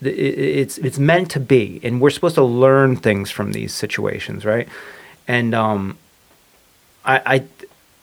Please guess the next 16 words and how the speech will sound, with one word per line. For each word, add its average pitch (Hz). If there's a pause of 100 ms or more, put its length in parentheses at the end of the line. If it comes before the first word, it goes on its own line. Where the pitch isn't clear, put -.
(440)
I 156
think 214
it 180
might 156
be 196
better, 160
but 151
nobody 190
knows 220
that 117
because 139
they're 139
scared, 117
because 117
we're 110
so, 175